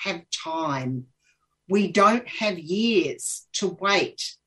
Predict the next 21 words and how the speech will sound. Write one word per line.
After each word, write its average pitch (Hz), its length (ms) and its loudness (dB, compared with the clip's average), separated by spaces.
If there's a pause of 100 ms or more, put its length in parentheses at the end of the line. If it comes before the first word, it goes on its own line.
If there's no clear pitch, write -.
(140)
The 175 100 -8
time 226 640 0
to - 240 -8
act 165 340 -2
is 175 300 -2
now. 160 540 0 (1080)
The 233 160 4
other 269 320 4
interesting 240 640 -2
aspect 185 640 -4
of - 100 -6
the 175 80 -6
Productivity 220 840 -2
Commission 165 520 -2
data 160 680 -4 (500)
is 233 180 2
that 240 140 6
it 226 160 0
shows 240 460 4
that - 160 -6
while 190 400 0